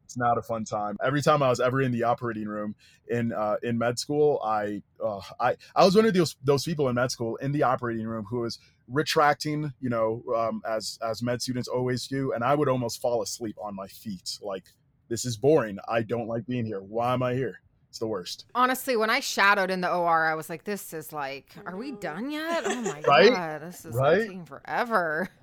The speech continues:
Speaker 1: For sure, for sure.
Speaker 3: <laughs> One of the things that you said that I thought was,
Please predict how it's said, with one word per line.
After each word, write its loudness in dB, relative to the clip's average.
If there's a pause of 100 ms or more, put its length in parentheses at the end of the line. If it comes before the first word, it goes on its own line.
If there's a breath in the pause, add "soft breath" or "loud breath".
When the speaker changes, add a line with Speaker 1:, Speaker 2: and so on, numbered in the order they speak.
Speaker 1:
For -6
sure, -4
for -8
sure. -12
Speaker 3:
<laughs> -20
One 6
of 0
the 0
things -4
that -2
you -8
said -2
that -2
I 2
thought 4
was, -2